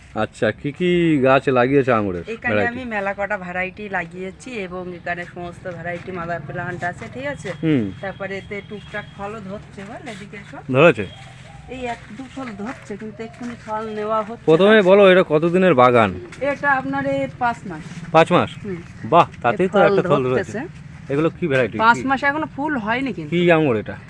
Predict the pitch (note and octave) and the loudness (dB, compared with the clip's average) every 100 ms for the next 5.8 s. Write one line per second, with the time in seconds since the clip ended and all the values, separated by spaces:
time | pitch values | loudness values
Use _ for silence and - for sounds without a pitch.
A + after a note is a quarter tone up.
0 | - - B3+ C4 A#3+ G#3 F3+ D#3+ D3+ C#3 | -18 -2 2 4 2 0 -2 -4 -6 -2
1 | C3+ C#3 A#2 F#2 F3+ F3+ E3 F#3+ A3 A3 | 0 0 -2 -6 -6 -4 -2 -2 -4 -4
2 | A#3 A3+ A3 B3 B3 B3 B3 A#3 A3+ G3+ | -4 -4 -4 -6 -6 -6 -4 -6 -8 -6
3 | A3 A3 A#3 B3 A3+ A3 A3 - A3+ G#3+ | -2 -2 -2 -6 -4 -4 -6 -8 -8 -8
4 | F#3+ F3+ F3+ A3+ B3 G#3 G#3 B2 G2 G2+ | -8 -10 -10 -10 -10 -10 -8 -6 -8 -14
5 | - - - G#3 A#3+ B3 A#3+ C4 | -20 -20 -4 -2 0 0 0 -4